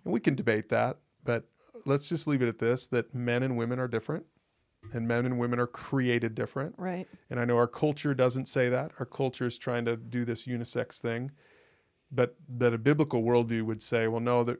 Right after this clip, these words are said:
Speaker 1: that men are different than women, and that husbands are different than wives." And I think that's part of what Paul's talking about here.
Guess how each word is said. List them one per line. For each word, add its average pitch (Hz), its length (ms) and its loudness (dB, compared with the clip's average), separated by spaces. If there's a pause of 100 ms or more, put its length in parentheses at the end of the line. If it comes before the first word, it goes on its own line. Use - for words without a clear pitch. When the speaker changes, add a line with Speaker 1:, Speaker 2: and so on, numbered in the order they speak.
Speaker 1:
that 120 300 -4
men 127 260 0
are 139 100 4
different 120 360 0
than 117 160 -2
women, 110 400 -4 (360)
and 120 140 -2
that 113 100 0
husbands 147 480 4
are 151 80 4
different 120 360 -2
than 117 160 0
wives." 117 580 0 (280)
And 123 100 -2
I 117 60 2
think 120 180 2
that's 123 180 4
part 120 240 2
of 113 60 -2
what 113 160 -2
Paul's 113 320 -6
talking - 340 -6
about 127 240 -10
here. 120 280 -14